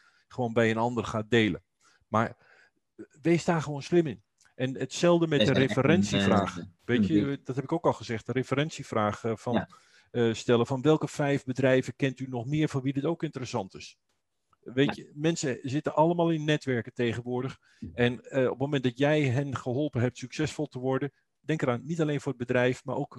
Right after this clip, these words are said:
Speaker 1: een persoonlijk succes betekent het vaak, zijn zij ook bereid daarvoor iets terug te doen. En zo
Speaker 2: Ja.
Speaker 1: kom je gewoon weer aan op een veel gerichtere wijze binnen je doelgroep verder.
Speaker 2: Nou, ik denk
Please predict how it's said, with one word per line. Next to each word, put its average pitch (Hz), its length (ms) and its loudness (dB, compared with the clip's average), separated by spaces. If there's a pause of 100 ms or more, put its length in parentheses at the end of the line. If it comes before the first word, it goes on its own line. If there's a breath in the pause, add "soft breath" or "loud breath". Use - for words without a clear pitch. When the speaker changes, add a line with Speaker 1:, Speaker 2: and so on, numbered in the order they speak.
Speaker 1:
een 131 100 -18
persoonlijk 143 540 -2
succes - 420 -10
betekent 113 380 -4
het 113 120 -8
vaak, - 600 -6
zijn 127 400 2
zij 147 220 4
ook 131 120 -4
bereid 127 360 0
daarvoor 117 340 -6
iets - 160 -14
terug 123 200 -10
te 131 100 -14
doen. 104 160 -14 (680)
En 127 100 -12
zo 170 120 0
Speaker 2:
Ja. 165 100 0
Speaker 1:
kom 160 160 -4
je 135 100 -4
gewoon 135 220 -4
weer 131 240 2
aan 123 140 2 (400 loud breath)
op 117 140 -8
een 127 100 -2
veel 143 160 4
gerichtere 139 560 0
wijze 120 480 0
binnen 139 260 -2
je 117 140 -4
doelgroep 127 420 -8
verder. 117 320 -4 (1200 loud breath)
Speaker 2:
Nou, 117 280 2
ik 95 80 0
denk 95 140 2